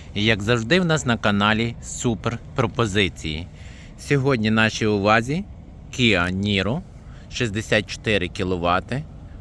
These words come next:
повністю електричний автомобіль в такому стильному, класному кольорі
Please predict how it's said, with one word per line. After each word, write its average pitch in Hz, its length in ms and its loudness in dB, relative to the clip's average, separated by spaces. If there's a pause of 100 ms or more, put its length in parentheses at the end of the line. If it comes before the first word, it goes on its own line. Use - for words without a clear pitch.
(140)
повністю 104 520 0
електричний 101 680 0
автомобіль 95 720 0 (540)
в - 40 -16
такому 110 460 2
стильному, 156 640 0 (480)
класному 123 680 2 (460)
кольорі 139 420 2